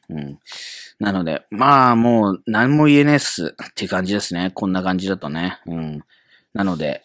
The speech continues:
まあ、しょうがないなっていうところで、まあ、明日はね、えー、まあ、とりあえず一個は勝とうよっていうところで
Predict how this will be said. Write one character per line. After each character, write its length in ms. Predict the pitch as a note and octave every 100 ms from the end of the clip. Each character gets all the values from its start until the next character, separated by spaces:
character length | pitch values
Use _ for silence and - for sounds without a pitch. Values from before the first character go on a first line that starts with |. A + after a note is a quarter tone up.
| -
ま 360 | G#2 F2+ D2 -
あ、 40 |
し 140 | - G#2+
ょ 60 |
う 40 | F#2+
が 100 | G2
な 100 | G#2+
い 80 |
な 120 | G2 F2+
っ 120 | -
て 100 | E2+
い 40 |
う 20 |
と 80 | E2
こ 80 | F#2
ろ 60 | G#2
で、 120 | F2
ま 220 | F2 E2+
あ、 40 | D#2
明 60 | - -
日 120 | F3
は 80 | B2+
ね、 340 | C3 D3 - _ _
え 380 | - G2+ G#2 G#2
ー、 20 | G#2+
ま 140 | A2
あ、 40 |
と 120 | G#2 A2
り 60 |
あ 20 |
え 20 | B2+
ず 80 |
一 140 | C3+ C#3
個 160 | -
は 40 | B2+
勝 160 | G#2
と 140 | G2 B2+
う 60 |
よ 100 | A#2+
っ 80 | F2+
て 80 | -
い 60 | E2+
う 40 |
と 80 | E2+
こ 120 | F2
ろ 100 | F#2
で 220 | D#2+ -